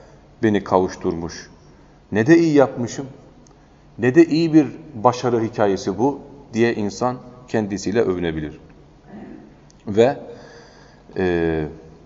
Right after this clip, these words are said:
bahçelerin tek olmadığını anlıyoruz. Bahçeler tek değil. Başarılan, başarı, e, kazanılan o mevki, o makam, o bahçeler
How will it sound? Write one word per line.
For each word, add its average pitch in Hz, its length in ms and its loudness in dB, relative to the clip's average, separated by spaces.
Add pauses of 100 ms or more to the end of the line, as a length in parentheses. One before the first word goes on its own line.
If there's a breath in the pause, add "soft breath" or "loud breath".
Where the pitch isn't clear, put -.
bahçelerin 117 760 0 (220)
tek - 260 -2
olmadığını 95 600 2
anlıyoruz. 82 640 -4 (180)
Bahçeler 82 480 0
tek - 260 -8
değil. 80 220 -2 (880 soft breath)
Başarılan, 113 840 4 (540)
başarı, 101 680 0 (260)
e, 92 260 0
kazanılan 98 680 0
o 101 80 0
mevki, 95 580 -2 (200)
o 101 80 0
makam, 92 400 4 (840)
o 104 120 4
bahçeler 90 520 0